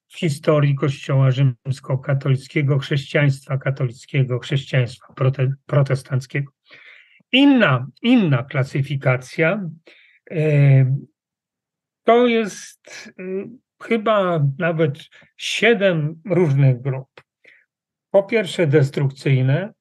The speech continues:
po drugie apokaliptyczne, czyli te grupy, które, y, gromadzą ludzi,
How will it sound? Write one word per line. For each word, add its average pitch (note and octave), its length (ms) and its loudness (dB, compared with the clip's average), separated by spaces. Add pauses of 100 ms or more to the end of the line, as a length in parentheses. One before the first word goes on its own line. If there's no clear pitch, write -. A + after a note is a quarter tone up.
(260)
po D#3 140 4
drugie F3+ 580 -2
apokaliptyczne, D3 1500 -2 (500)
czyli D#3+ 560 -2
te A3 240 2
grupy, D#3+ 800 0
które, D3 760 0 (800)
y, D3 460 -2 (180)
gromadzą D#3+ 920 -4
ludzi, D#3+ 840 -4